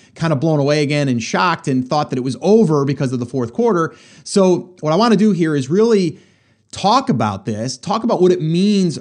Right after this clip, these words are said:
for us selling in the future. Is this going to be all the time? Um, if you're just starting, like, what should we be thinking about? Um, so again, like I said, we're gonna be going through this. I've got Chris Schaefer again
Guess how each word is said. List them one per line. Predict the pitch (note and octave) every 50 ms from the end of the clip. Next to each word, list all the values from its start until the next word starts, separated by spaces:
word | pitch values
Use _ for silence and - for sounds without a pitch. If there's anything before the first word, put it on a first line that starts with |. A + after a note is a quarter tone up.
| - B2
for | - F3+ E3+ D#3+ D#3 D3+ D3+ D3 -
us | D3+ D#3+ D3+
selling | - - - E3 D#3+ C#3 F3 E3+ D#3+ C#3
in | C#3 D3 C3+
the | B2+
future. | A#2+ - - E3+ G#3+ A3 G#3+ - C3 A#2+ A#2 C3 D#3+ D#3+ -
Is | - E3 G#3+ B3 G#3+ F#3
this | A3+ G3 F#3+
going | - - F#3+ G3 F#3
to | F#3 F3
be | C#3+ E3+ D#3
all | - D3+ E3 F3 F#3
the | D#3 D3
time? | - - - - A2+ G#2+ G#2 A2 B2 D#3+ E3+ - - _ - -
Um, | C3 D3+
if | D#3+ E3+ -
you're | E3+
just | D#3+ C3 B2 E3 A3 G#3+ - -
starting, | - G3 F3 F3+ F#3 F#3 C#3 B2+ C#3 F3+ A3 A3 E3
like, | B2+ C3+ B2+ -
what | C3+ C#3+ E3+ F3
should | - - - F#3 D#3 D#3
we | D3 D3+ D3+
be | C3+ C#3+ C3
thinking | B2+ - B2+ A#2 A2 B2 A#2
about? | A2 G2 A2+ G#2+ B2 E3 - - - - - - - -
Um, | - D3+ D3+ D3+ -
so | - - G3+ F#3+ F3+
again, | D#3 B3 B3 F#3+ D3+ C#3+
like | D3 D#3+ -
I | F#3
said, | - - F#3 C3 A#2+ B2
we're | D3+ E3 D3
gonna | G3 F#3+ F3+
be | F3+ F#3 F3+ F3 D#3+ C#3 - _ _ - - - E3+
going | D3+ G#3 A#3 B3+ A3+
through | A3+ - A3+ A3
this. | G3+ G#3+ G#3+ G#3 G#3
I've | C#3+ - D3
got | D3+ E3 C#3+ -
Chris | - A3 G#3+ G#3+
Schaefer | - - G#3 G3+ G3+ G3+ G3+ G3 F3+ -
again | - D#3 D#3+ C#3+ F3 F3+ F3+ F3